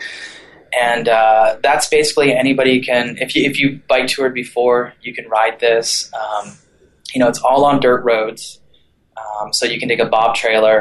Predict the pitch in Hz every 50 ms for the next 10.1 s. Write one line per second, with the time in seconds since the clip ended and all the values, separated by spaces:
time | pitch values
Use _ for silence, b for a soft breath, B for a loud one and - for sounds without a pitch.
0 | 104 104 104 - - - 117 113 113 110 107 107 107 107 107 110 110 107 110 110
1 | 107 104 110 110 110 110 107 104 107 113 107 107 107 113 - B B B B B
2 | B B B B B - 123 120 120 120 123 120 120 120 120 117 117 117 107 123
3 | 127 123 117 117 120 120 117 113 113 113 107 - - - - 120 113 113 110 110
4 | - - - - 147 147 143 139 131 - - - 113 110 107 104 107 113 - -
5 | _ - 120 113 113 - 131 123 123 113 - - - - 147 139 123 117 117 117
6 | 113 - - b b b b b b b - 113 113 113 113 110 104 - 123 131
7 | 135 160 160 170 165 131 127 - - - 156 160 156 135 135 127 120 117 - -
8 | - 127 131 127 120 - 113 113 120 131 131 127 120 113 110 110 110 107 107 110
9 | 113 113 113 117 - - 117 113 110 110 110 110 107 - - 117 113 113 110 107
10 | B